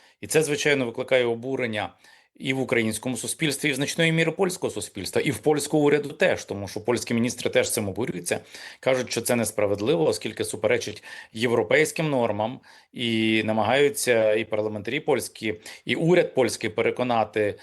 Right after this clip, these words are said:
польського през-, президента змінити свою позицію, оскільки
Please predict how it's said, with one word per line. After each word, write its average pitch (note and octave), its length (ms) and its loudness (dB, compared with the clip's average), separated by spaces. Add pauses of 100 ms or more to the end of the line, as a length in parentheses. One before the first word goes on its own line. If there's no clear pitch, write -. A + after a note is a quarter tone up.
(280)
польського B2 400 0
през-, D#3 320 -8
президента D#3 500 0
змінити C3+ 460 -2
свою G#2 260 -8
позицію, G2+ 600 -4
оскільки B2 640 0